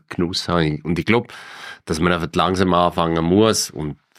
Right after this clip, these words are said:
zuerst halt einmal auf den Weg gehen, wo man ist und was auch immer hilft, wenn man, äh, sag ich, mit zwei, drei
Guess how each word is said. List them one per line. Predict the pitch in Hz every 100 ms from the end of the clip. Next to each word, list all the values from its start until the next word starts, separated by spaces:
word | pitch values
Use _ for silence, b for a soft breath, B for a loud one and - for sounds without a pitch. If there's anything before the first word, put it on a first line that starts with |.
| _ -
zuerst | 76 -
halt | 73 -
einmal | 76 76
auf | -
den | 73
Weg | 78
gehen, | 82 78
wo | 73
man | 73
ist | 92 131 -
und | 80 85
was | 78
auch | 80
immer | 85 78
hilft, | 80 80 - 78
wenn | 73
man, | 78 76 _ b b b b b _ -
äh, | 71 - - - -
sag | - -
ich, | -
mit | 73 71 -
zwei, | - 76
drei | 73 76 71